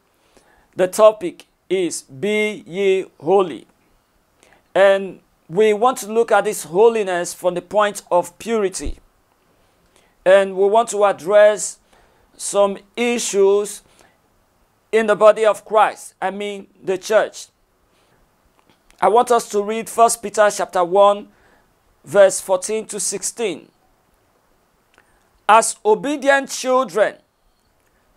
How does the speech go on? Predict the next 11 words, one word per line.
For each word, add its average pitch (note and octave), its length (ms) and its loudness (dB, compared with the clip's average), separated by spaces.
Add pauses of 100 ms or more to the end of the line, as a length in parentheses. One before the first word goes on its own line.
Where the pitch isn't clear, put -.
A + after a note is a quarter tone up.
(120)
not B3+ 380 2
fashioning B3+ 760 0
yourselves A3+ 760 0 (140)
according B3+ 580 -4
to - 160 -8
the G#3 160 -6
former B3+ 500 2
lust B3 580 0 (440)
in G#3+ 260 -2
your G#3 300 4
ignorance, F#3+ 880 -4